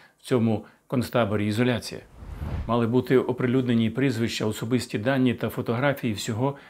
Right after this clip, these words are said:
керівництва цього концтабору. Але за два дні до брифінгу він був скасований Генпрокуратурою, а зрештою і, е, слідчий Мамедов, який декілька років поспіль вів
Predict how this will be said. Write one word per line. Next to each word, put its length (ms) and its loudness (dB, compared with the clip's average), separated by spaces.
керівництва 640 2
цього 280 -2
концтабору. 600 -2
Але 260 2
за 140 2
два 200 4
дні 220 2
до 100 0
брифінгу 520 2
він 180 2
був 280 0
скасований 800 2
Генпрокуратурою, 1040 -2
а 100 -2
зрештою 560 2
і, 280 0
е, 520 -4
слідчий 420 -2
Мамедов, 440 4
який 460 0
декілька 480 -4
років 300 -2
поспіль 440 -4
вів 280 4